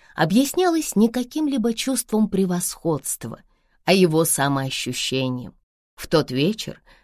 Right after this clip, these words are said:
Пикассо собирался прийти на вечеринку. Мне хотелось произвести на него впечатление.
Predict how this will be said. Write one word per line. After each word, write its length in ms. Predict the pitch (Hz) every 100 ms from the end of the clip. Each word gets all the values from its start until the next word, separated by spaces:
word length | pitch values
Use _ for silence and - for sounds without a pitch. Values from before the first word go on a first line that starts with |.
| _
Пикассо 420 | - 180 320 311 285
собирался 580 | - 208 220 247 247
прийти 400 | 147 139 143 147
на 140 | 147 135
вечеринку. 760 | 131 - 123 120 117 - - _ _ _
Мне 260 | 151 190 180
хотелось 460 | 175 156 170 160
произвести 720 | - 151 156 139 147 - 160
на 120 | 165 156
него 280 | 147 143
впечатление. 920 | 135 - 120 127 - 131 139 131 131